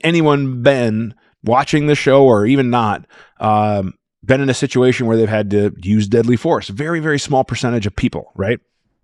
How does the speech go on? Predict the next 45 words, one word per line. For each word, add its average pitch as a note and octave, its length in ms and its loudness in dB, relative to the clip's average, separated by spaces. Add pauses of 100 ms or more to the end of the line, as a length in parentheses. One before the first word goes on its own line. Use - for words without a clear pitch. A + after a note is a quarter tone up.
(360)
However, D3+ 340 4
how B2+ 120 -2
many E3+ 160 0
times D3 240 0
do C3+ 60 2
you C3+ 60 4
come C#3 160 -2
across B2+ 380 0
a A2 40 -6
car D#3+ 300 0
crash, F#2+ 480 -6 (300)
a G#2+ 120 0
workplace C3 580 0
injury, F#2+ 600 -2
an G#2+ 160 -2
injury, D3 480 0
whatever? B2 520 -2 (400)
Far F3+ 440 2
more D3+ 300 2
likely B2+ 360 2
to G#2+ 80 -2
happen. F#2+ 460 -4 (360)
And C3 340 0
honestly, G3+ 520 0
guys, F3+ 220 2
if D3+ 140 -2
we E4+ 120 6
really F3+ 340 6
looked C3+ 260 2
at A#2 100 2
the G#2+ 80 0
numbers, F#2 440 -4
like, A2+ 140 0
if B2+ 140 -2
we A#3 120 2
were, E3 260 2 (140)
like, C3 140 0
everybody F#3+ 320 4
carries, A2+ 480 0
like, F#2 160 -4
"Why C#3 100 4
do D3+ 60 2
you C#3+ 60 0
carry?" C#3 200 0
"I, D#3 120 4